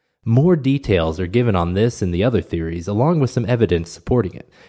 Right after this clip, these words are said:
and I highly recommend it to anyone interested in historical astronomy.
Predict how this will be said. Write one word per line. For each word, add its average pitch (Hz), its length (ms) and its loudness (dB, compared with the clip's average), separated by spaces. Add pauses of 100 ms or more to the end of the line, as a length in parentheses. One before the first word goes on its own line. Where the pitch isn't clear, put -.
and 95 100 -2
I 92 60 2
highly 139 320 -2
recommend 113 380 -2
it 85 100 -6
to - 120 -10
anyone 113 360 0
interested 92 440 -2
in 82 120 -2
historical 87 640 -2
astronomy. 80 580 -8